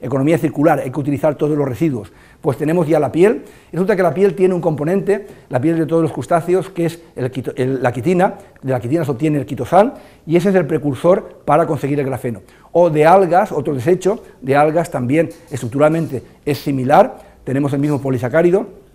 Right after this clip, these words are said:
polisacárido también se obtiene alginato,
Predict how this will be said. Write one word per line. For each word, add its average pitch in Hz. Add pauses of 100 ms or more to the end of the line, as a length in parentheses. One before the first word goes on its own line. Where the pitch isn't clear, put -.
(600)
polisacárido 165 (180)
también 139
se -
obtiene 160
alginato, 190